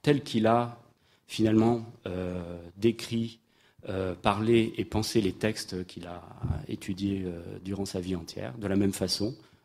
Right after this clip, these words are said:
et finalement sur le même ton, euh, avec beaucoup de précision, donc, euh, en commençant par des détails. Et quand Bardadrac est sorti en deux mille six, euh, donc effectivement, il y a eu un accueil, euh,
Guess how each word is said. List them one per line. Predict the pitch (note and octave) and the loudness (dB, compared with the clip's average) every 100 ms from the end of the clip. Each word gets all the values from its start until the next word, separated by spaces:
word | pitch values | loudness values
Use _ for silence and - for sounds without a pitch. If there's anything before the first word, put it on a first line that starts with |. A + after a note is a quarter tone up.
| _ | _
et | G#2 | -2
finalement | - G2+ G2 G#2 | 2 2 4 2
sur | - | 0
le | F#2+ | -2
même | F#2+ F2 | -2 -2
ton, | - - - _ _ _ _ - - - _ _ | -6 -10 -12 _ _ _ _ -20 -20 -20 _ _
euh, | G2+ G2 F#2+ F#2 F#2 F2+ F2+ F2 F2 F#2+ G#2 - _ - | -2 0 2 0 0 0 -2 -4 -8 -10 -12 -16 _ -8
avec | F#2+ G#2+ G2 | -2 -2 2
beaucoup | G#2+ - A2+ | 2 2 0
de | F#2+ F#2 | 2 0
précision, | F2 G#2+ - F#2 E2+ F2+ A2 _ G#2+ | 0 -2 -2 -4 -6 -8 -10 _ -12
donc, | F#2+ G2+ - | -4 -4 -2
euh, | F#2 F2+ E2+ F2 - | -4 -4 -6 -10 -8
en | G#2+ | -4
commençant | F2+ F#2 - A2+ | -2 -2 -4 -2
par | G#2 | 0
des | F#2 | 0
détails. | F#2 F2+ E2 D#2+ E2+ _ - - - - | -4 -6 -8 -10 -14 _ -20 -20 -20 -10
Et | G2 | -8
quand | - C3 C3 G#2+ | 2 4 4 2
Bardadrac | G2+ G2+ G#2 G2+ A2+ G#2 | 2 2 2 2 0 -2
est | |
sorti | F2+ F#2 - | -6 -6 -4
en | G#2 | -2
deux | F#2 | 0
mille | F#2 F2+ | -2 -4
six, | - D3+ D3+ - _ _ _ _ - | -4 -4 -4 -12 _ _ _ _ -4
euh, | F#2+ F#2+ F#2 F#2 F2+ F2+ | -2 0 0 0 -2 -4
donc | F2+ G#2+ A2 | 0 0 2
effectivement, | - F2+ - G2+ G#2+ C3+ | -2 -4 -2 2 4 4
il | |
y | G#2+ | 6
a | |
eu | G#2 A2+ | 6 6
un | G2+ | 4
accueil, | G2 - A2+ G#2+ | 2 2 4 4
euh, | F#2+ F#2+ F#2 | 2 2 0